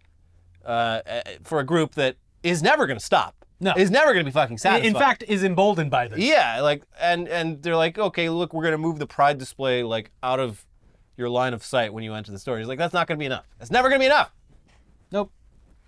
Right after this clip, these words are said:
Speaker 1: They will
Speaker 2: Uh,
Speaker 1: never be satisfied.
Speaker 2: Yeah. Anyway, since this is news dump and we're just scooping up stories that happened over the past week, we should probably at least mention that, uh,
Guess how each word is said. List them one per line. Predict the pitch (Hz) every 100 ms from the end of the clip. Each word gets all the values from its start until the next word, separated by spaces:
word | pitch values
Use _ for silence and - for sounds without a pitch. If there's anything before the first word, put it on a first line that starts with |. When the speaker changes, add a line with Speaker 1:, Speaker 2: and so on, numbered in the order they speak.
| _ _ _ _ _
Speaker 1:
They | 151 196
will | 220
Speaker 2:
Uh, |
Speaker 1:
never | 220 233 240
be | 233
satisfied. | 220 214 196 160 127 80 _ - _
Speaker 2:
Yeah. | 170 160 135 127 _ _ _ _ _ - _
Anyway, | 202 233 233 185 175
since | 196 175
this | 180
is | 202 170
news | 196 180
dump | 165 156 156
and | 160 151
we're | 139
just | 151 - -
scooping | - 156 160
up | -
stories | - 160 139
that | 143
happened | 151 151
over | 147
the | 135
past | 156 147
week, | 170 165 - - _ _
we | 185 202
should | 214
probably | 202 349 381 349
at | 233
least | 208 196 156
mention | 156 180 208 240 226
that, | 196 185 -
uh, | 196 175 170 165 160